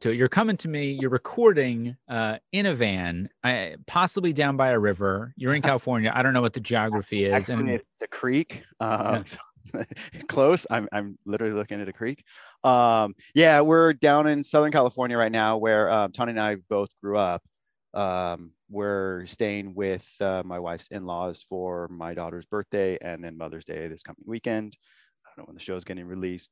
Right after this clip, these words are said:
Speaker 2: but, uh, yeah, then we'll be, uh, hitting the road again.
Speaker 1: You, to clarify, it's your wife's parents, right? Your in-laws?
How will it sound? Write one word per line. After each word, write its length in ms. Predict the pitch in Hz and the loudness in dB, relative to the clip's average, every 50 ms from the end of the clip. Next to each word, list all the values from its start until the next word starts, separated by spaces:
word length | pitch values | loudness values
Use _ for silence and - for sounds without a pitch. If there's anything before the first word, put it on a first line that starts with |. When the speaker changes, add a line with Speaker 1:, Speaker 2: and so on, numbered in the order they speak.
| _ - | _ -12
Speaker 2:
but, 160 | 85 82 78 _ - 90 | -12 -12 -12 _ -8 -6
uh, 240 | 82 82 82 82 80 | -4 -4 -4 -6 -6
yeah, 140 | 73 85 85 | -8 -8 -8
then 160 | 85 92 87 | -10 -12 -14
we'll 120 | 90 87 80 | -14 -16 -14
be, 280 | - 92 87 85 85 | -14 -12 -10 -10 -8
uh, 160 | 82 80 78 | -8 -10 -10
hitting 180 | 78 104 - - | -10 -12 -12 -12
the 60 | 87 80 | -12 -14
road 160 | 82 82 78 | -12 -14 -14
again. 300 | 76 78 76 76 73 - _ _ _ _ _ _ _ _ - - _ _ - - _ - | -14 -14 -16 -16 -18 -20 _ _ _ _ _ _ _ _ -20 -20 _ _ -20 -20 _ -4
Speaker 1:
You, 300 | 139 139 151 - 143 214 _ - _ _ _ _ _ - 202 | -4 -4 -4 -4 -8 -20 _ -20 _ _ _ _ _ -14 -6
to 100 | - 143 | -6 -2
clarify, 300 | - 165 160 131 110 110 | 2 4 4 6 6 4
it's 120 | 107 104 - | 2 2 2
your 100 | 123 120 | 4 6
wife's 200 | 123 104 - - | 6 4 4 0
parents, 400 | - 127 117 98 87 85 92 - | 0 2 2 2 0 -2 -4 0
right? 160 | 107 101 107 | 0 0 0
Your 180 | 110 107 110 107 | 2 2 2 2
in-laws? 500 | 110 113 120 120 123 127 120 - - | 2 0 -2 -2 -2 -2 -4 -6 -10